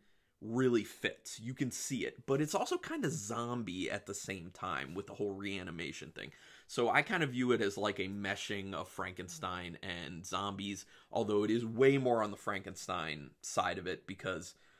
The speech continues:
I mean, if, if you look at the, the structure of the story and how it plays out, like, it is the story of Frankenstein in essence.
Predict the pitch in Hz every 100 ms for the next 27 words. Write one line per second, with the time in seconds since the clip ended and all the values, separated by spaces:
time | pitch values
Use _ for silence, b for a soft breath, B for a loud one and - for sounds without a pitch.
0 | b b - 127 127 127 - 131 - 165
1 | 127 160 156 - 101 - 117 101 - -
2 | - 120 113 - 110 95 80 - 101 101
3 | 92 98 95 85 - 92 82 87 87 82
4 | - 104 - 104 98 85 92 - b b
5 | 117 - 113 90 78 - 92 80 85 -
6 | 71 - - 58 - - -